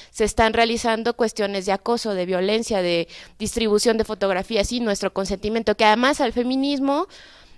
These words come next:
y sobre todo a los feminismos latinoamericanos le costó muchísimo tiempo darse cuenta de que era importante entrarle a estos temas,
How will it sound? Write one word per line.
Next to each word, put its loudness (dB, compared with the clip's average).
y 0
sobre 2
todo 6
a 8
los 6
feminismos 4
latinoamericanos 2
le 2
costó 0
muchísimo 4
tiempo 2
darse 2
cuenta 2
de 4
que 0
era 2
importante 2
entrarle 4
a 4
estos 2
temas, 2